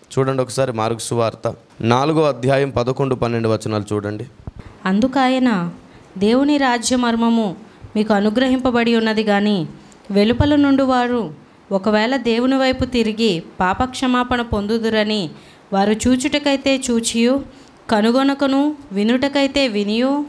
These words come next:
Speaker 2: గ్రహింపకయు నుండుటకును అన్నియు ఉపమాన రీతిగా వారికి బోధింపబడుచున్నవని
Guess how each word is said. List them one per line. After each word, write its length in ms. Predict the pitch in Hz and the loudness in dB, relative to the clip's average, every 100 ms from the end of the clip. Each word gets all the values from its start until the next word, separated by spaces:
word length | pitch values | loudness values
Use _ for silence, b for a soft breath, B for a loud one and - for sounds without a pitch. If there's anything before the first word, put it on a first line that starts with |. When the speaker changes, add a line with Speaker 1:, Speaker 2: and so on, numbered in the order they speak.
| - | -4
Speaker 2:
గ్రహింపకయు 760 | 196 196 240 247 240 240 240 247 | -2 0 -2 -2 -2 -2 0 0
నుండుటకును 840 | 240 214 226 220 220 220 226 294 - B B B - | 0 0 0 -2 -2 -2 0 -2 -6 B B B -4
అన్నియు 380 | 196 247 285 302 | 0 2 4 4
ఉపమాన 640 | 277 214 226 233 262 269 | 2 0 0 0 0 0
రీతిగా 480 | 254 254 254 240 240 | 0 -2 -2 0 0
వారికి 360 | 226 208 214 214 | 0 -4 -6 -4
బోధింపబడుచున్నవని 1400 | 190 196 226 233 220 208 208 208 220 202 196 196 202 | -2 -2 -2 -2 0 0 -2 -4 -4 -2 -2 -2 -4